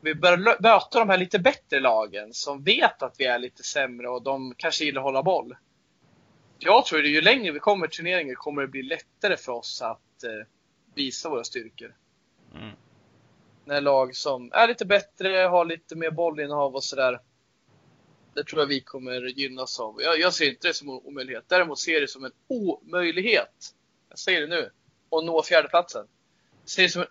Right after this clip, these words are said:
Speaker 1: omöjlighet att vi ska komma före, eh, City, någon av City, Liverpool, Leicester och, eh, ja, Tottenham,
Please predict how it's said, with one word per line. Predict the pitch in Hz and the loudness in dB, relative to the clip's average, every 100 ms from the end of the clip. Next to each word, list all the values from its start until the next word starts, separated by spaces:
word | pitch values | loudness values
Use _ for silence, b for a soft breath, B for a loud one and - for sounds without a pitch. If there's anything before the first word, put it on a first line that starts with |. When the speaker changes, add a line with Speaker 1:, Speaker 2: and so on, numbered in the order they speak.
| _ | _
Speaker 1:
omöjlighet | - 233 180 170 180 190 226 131 - | -6 -4 -4 -2 -2 2 4 4 2
att | 139 | -8
vi | 147 | -8
ska | 147 151 | -6 -4
komma | 170 151 | -2 -4
före, | 147 170 151 165 147 131 _ _ _ _ _ _ _ _ _ _ | 0 4 6 8 6 4 _ _ _ _ _ _ _ _ _ _
eh, | 147 139 135 131 131 131 131 - _ _ | 0 2 4 4 4 4 2 -2 _ _
City, | - - 175 - _ - 160 156 - _ _ _ _ - | -8 2 2 0 _ 0 2 2 -2 _ _ _ _ 0
någon | 175 185 | 4 4
av | 170 | 2
City, | - 165 - 160 | 0 -4 -4 -2
Liverpool, | 151 151 143 - | 0 0 -2 -4
Leicester | 139 139 - - 147 139 - - | 0 0 -2 -6 0 0 0 -6
och, | 131 _ _ _ 143 | -6 _ _ _ -2
eh, | 131 127 123 123 120 117 _ _ _ _ _ _ _ _ _ _ - | 0 0 -2 -4 -8 -12 _ _ _ _ _ _ _ _ _ _ -8
ja, | - 185 202 - _ | 2 4 4 -2 _
Tottenham, | - 220 - - 214 220 240 | 2 2 2 -2 4 4 4